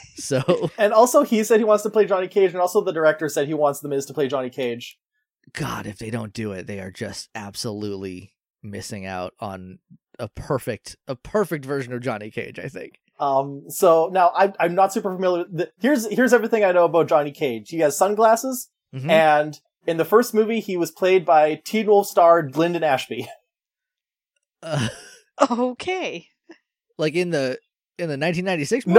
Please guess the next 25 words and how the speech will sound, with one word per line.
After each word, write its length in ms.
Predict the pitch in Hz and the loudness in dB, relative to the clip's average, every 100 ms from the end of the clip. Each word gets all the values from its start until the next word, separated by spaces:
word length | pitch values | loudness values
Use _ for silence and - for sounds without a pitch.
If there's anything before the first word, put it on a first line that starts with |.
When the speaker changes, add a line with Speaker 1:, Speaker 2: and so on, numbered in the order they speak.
| 208 | 10
Speaker 1:
Mortal 20 | 156 | 10
Speaker 2:
in 120 | 185 | 6
Speaker 1:
Kombat? 160 | 208 | 4
Speaker 2:
M 60 | 208 | 4
T 120 | 214 | 0
V's 200 | 185 185 | -2 -4
Teen 220 | - 175 143 | -4 -6 -2
Wolf. 240 | 123 113 - _ - - _ _ _ _ _ _ _ _ _ _ _ _ _ _ _ _ _ _ _ _ _ _ _ 113 _ _ _ _ _ - 139 - | -2 -2 -12 _ -20 -20 _ _ _ _ _ _ _ _ _ _ _ _ _ _ _ _ _ _ _ _ _ _ _ -20 _ _ _ _ _ -20 -14 -4
Speaker 1:
Hold 220 | 285 151 | -2 -2
on. 200 | 101 - - 120 - _ _ - | -6 -12 -20 -20 -20 _ _ -8
When 340 | 135 175 233 | -4 -2 -2
did 340 | 254 240 180 170 | -4 -6 -8 -4
a 120 | 175 | -4
Teen 420 | - 208 240 214 | -2 -4 -4 -2
Wolf 260 | 165 151 139 | 0 0 0
have 200 | 156 151 | 0 0
time 260 | 156 175 170 | 0 -2 0
to 80 | 160 | -2
play 200 | 190 185 | 0 0
a 40 | |
Mortal 280 | 165 180 160 | 2 0 0
Kombat? 540 | - 190 170 127 92 - - | -2 -2 0 -2 -2 -8 6
Speaker 2:
No, 160 | 196 | 6
he 140 | 180 233 | 8 6
was, 240 | 220 - | 6 4